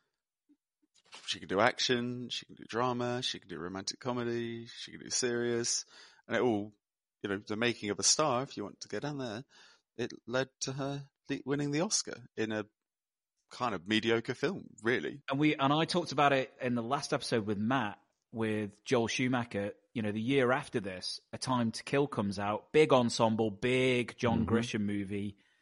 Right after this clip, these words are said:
Speaker 2: lots of eyeballs on it. She's a maverick character in that. So if you haven't seen her in these, you know, action movies, you're gonna see her in that, and that's a more prestigious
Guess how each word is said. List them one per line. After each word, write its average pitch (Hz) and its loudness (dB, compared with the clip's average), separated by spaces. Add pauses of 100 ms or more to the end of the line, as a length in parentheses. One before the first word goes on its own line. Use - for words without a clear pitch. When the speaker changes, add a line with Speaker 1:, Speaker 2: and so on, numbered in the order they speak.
(220)
Speaker 2:
lots 127 -2
of 117 -2
eyeballs 101 0
on 104 0
it. 117 -2 (320)
She's 131 0
a 120 6
maverick 131 4
character 104 -2
in 104 0
that. 104 -4
So - -2
if 113 -2
you 127 0
haven't 175 2
seen 156 2
her 135 2
in 131 2
these, 123 -2 (300)
you 120 -4
know, 104 0 (300)
action 131 0
movies, 95 -6 (180)
you're 117 2
gonna 160 4
see 135 0
her 101 2
in 101 -2
that, 151 -2 (440)
and 117 0
that's 135 -2
a 117 0
more 113 2
prestigious - -6